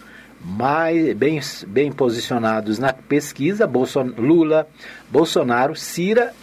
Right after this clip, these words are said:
Ciro e Tebet. Segundo aqui o, o, o portal G um, são os que mais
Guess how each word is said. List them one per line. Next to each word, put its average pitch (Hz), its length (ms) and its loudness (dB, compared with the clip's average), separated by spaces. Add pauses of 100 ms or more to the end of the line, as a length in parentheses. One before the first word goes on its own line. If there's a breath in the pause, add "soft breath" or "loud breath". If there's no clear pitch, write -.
Ciro 180 480 0
e 180 80 -2
Tebet. 131 560 0 (800 loud breath)
Segundo 113 720 -2
aqui 117 280 -2
o, 110 40 2
o, 107 720 -2
o 104 40 -12
portal 120 360 0
G 190 140 2
um, 202 180 2
são 196 180 2
os 190 100 -2
que 208 140 -2
mais 170 580 0